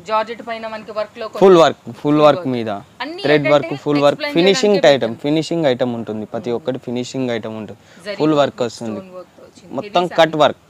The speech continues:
Speaker 1: అవును.
Speaker 2: కట్ వర్క్ తో సహా ఉంటుంది.
Speaker 1: అవును.
Speaker 2: ఏదైనా, ఏదైనా మీకు డ్యామేజ్ అనేది, పీస్ అనేది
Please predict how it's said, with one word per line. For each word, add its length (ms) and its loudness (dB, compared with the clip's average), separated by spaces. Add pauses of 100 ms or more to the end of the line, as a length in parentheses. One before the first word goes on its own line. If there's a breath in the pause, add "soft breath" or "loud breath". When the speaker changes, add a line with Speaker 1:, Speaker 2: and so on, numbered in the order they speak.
(120)
Speaker 1:
అవును. 160 -20 (360)
Speaker 2:
కట్ 240 -2
వర్క్ 180 -2 (100)
తో 100 -2
సహా 300 -2
ఉంటుంది. 600 -4
Speaker 1:
అవును. 480 -14
Speaker 2:
ఏదైనా, 440 -2
ఏదైనా 260 -4
మీకు 460 -4 (100)
డ్యామేజ్ 500 -2
అనేది, 360 -4 (160)
పీస్ 220 -8
అనేది 320 -10